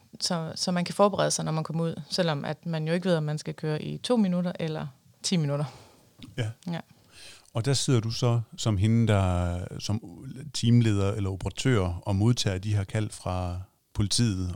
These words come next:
Speaker 2: og bestemmer, hvad der skal ske derfra?
Speaker 1: Ja, altså man kan sige, vi, i virkeligheden så bestemmer vi faktisk ikke så meget, fordi det er forudbestemt, for det går simpelthen så hurtigt.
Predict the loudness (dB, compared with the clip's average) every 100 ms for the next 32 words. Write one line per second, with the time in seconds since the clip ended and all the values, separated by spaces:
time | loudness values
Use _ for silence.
0 | -6 -6 -6 -8 -10 -2 -2 0 -2 -4
1 | -6 -4 -4 -2 -6 -6 -8 -8 -12 _
2 | _ -20 -20 -20 -20 -20 _ -6 -4 -4
3 | -2 0 0 2 2 2 -4 -10 -8 -6
4 | 0 2 2 2 0 2 4 4 2 -2
5 | -2 0 -4 -2 0 0 0 -2 -2 0
6 | 2 2 4 4 2 -2 0 -2 -2 -2
7 | 2 2 0 -2 -2 -2 0 0 -2